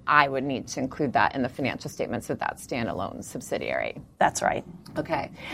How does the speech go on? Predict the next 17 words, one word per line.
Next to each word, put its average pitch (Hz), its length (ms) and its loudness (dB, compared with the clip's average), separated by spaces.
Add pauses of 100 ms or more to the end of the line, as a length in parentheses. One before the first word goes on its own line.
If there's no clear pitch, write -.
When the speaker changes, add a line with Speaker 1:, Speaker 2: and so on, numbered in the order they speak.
(160)
Speaker 1:
And 254 180 8
then, 254 360 6 (200)
Nicole, 262 340 2
one 269 160 6
other 453 220 2
thing 202 320 0
on 175 160 2
scope, 160 480 4
and 175 100 4
I 165 100 2
mentioned 175 380 2
this 170 160 -4
in 147 120 -2
the - 80 -6
intro, 160 540 2
I 185 120 4
know 214 240 4